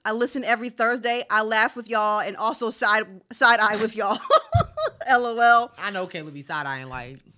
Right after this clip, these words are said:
Speaker 1: Topics are on point, honest reviews, nothing but good vibes. Did I mention informative? Congratulations on y'all success now and in the future.
Speaker 2: Yes.
Speaker 1: Kayla, that was so sweet. Thank you so much for taking your time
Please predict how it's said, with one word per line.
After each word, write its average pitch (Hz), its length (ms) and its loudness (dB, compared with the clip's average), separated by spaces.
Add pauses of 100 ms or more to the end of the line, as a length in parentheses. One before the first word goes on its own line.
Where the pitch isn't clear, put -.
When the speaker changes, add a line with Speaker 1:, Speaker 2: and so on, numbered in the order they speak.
(100)
Speaker 1:
Topics 311 400 -2
are 233 160 0
on 247 140 -4
point, 233 480 -8
honest 233 280 -2
reviews, 220 600 -8
nothing 254 400 -2
but 214 160 -6
good 220 200 -2
vibes. 190 420 0
Did 220 120 -4
I 254 120 4
mention 254 480 -6
informative? 247 760 -6
Congratulations 233 720 -4
on 196 160 -8
y'all 185 160 -4
success 208 480 -8
now 214 260 -6
and 196 140 -12
in 208 180 -10
the 202 80 -8
future. 170 560 -14
Speaker 2:
Yes. 254 540 -14
Speaker 1:
Kayla, 220 240 -6
that 208 120 -2
was 190 140 -10
so 220 220 -6
sweet. 226 360 -12
Thank 220 180 -12
you 226 40 -14
so 220 160 -12
much 202 160 -8
for 233 60 -14
taking 214 260 -12
your 208 120 -8
time 202 380 0